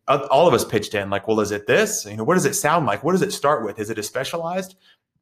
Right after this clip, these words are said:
Does it start with an S? Is it a, a guy's name? Like, what's the name of the bike? Is it a road bike or mountain bike?" He's like, "Well, it's a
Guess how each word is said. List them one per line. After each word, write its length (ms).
Does 100
it 60
start 240
with 100
an 80
S? 300
Is 100
it 100
a, 220
a 60
guy's 320
name? 340
Like, 180
what's 160
the 80
name 200
of 40
the 60
bike? 320
Is 80
it 60
a 40
road 220
bike 220
or 40
mountain 180
bike?" 100
He's 60
like, 100
"Well, 100
it's 120
a 80